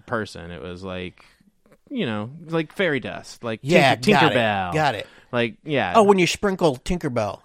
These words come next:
Speaker 1: Yeah,
Speaker 2: she,
Speaker 1: like, it, think
Speaker 2: the,
Speaker 1: ab-, if,
Speaker 2: the
Speaker 1: if Tink-
Speaker 2: stuff comes off her, right?
Speaker 1: Y-, yeah,
Speaker 2: When you
Speaker 1: yeah,
Speaker 2: sprinkle
Speaker 1: when you
Speaker 2: it?
Speaker 1: shake her.
Speaker 2: Yeah.
Speaker 1: Yeah, it's like that.
Speaker 2: Out of
Speaker 1: The,
Speaker 2: her
Speaker 1: the
Speaker 2: butt
Speaker 1: pixie
Speaker 2: or
Speaker 1: dust.
Speaker 2: whatever?
Speaker 1: Yeah, she,
Speaker 2: Yeah.
Speaker 1: like, farts pixie dust.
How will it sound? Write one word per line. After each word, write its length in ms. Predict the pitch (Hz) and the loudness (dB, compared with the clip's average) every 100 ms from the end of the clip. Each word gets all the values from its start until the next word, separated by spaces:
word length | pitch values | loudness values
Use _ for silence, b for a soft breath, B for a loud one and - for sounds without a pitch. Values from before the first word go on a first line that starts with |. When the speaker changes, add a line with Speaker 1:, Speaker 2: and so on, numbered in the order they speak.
| _ | _
Speaker 1:
Yeah, 300 | 208 233 160 | 4 6 8
Speaker 2:
she, 40 | |
Speaker 1:
like, 200 | 156 175 185 | 8 6 4
it, 180 | 185 185 | 2 6
think 180 | 254 | 6
Speaker 2:
the, 80 | 254 | 4
Speaker 1:
ab-, 160 | 202 220 | 0 2
if, 220 | 208 175 | 2 6
Speaker 2:
the 80 | 214 | 4
Speaker 1:
if 100 | 180 | 4
Tink- 220 | - 220 226 | 2 2 4
Speaker 2:
stuff 200 | 180 - | 2 0
comes 240 | 135 113 | -4 -2
off 160 | 107 98 | -6 -6
her, 100 | 107 | -4
right? 220 | 135 226 | -2 -2
Speaker 1:
Y-, 140 | 269 - | -4 -4
yeah, 300 | 277 381 117 | 2 4 4
Speaker 2:
When 60 | 107 | 2
you 60 | 277 | 4
Speaker 1:
yeah, 100 | 254 | 4
Speaker 2:
sprinkle 120 | 139 156 | 4 4
Speaker 1:
when 100 | 196 | 4
you 60 | |
Speaker 2:
it? 40 | 185 | 2
Speaker 1:
shake 300 | 254 240 - | 2 2 4
her. 60 | |
Speaker 2:
Yeah. 240 | 233 160 202 | 2 2 4
Speaker 1:
Yeah, 220 | 247 117 | 4 2
it's 120 | 123 | 0
like 140 | 202 170 | -2 2
that. 260 | 165 107 | 2 2
Speaker 2:
Out 80 | 156 | 0
of 60 | 151 | 2
Speaker 1:
The, 40 | |
Speaker 2:
her 0 | 151 | 2
Speaker 1:
the 40 | |
Speaker 2:
butt 140 | 139 165 | 6 6
Speaker 1:
pixie 140 | 175 | 4
Speaker 2:
or 40 | 151 | 2
Speaker 1:
dust. 120 | 156 | 2
Speaker 2:
whatever? 220 | 170 170 | 2 2
Speaker 1:
Yeah, 280 | 180 196 180 | 2 4 2
she, 60 | 160 | 2
Speaker 2:
Yeah. 60 | |
Speaker 1:
like, 200 | 151 139 | 0 0
farts 280 | 165 151 - | 0 0 0
pixie 320 | 170 147 135 | -6 -6 -6
dust. 380 | 104 90 - | -6 -6 -10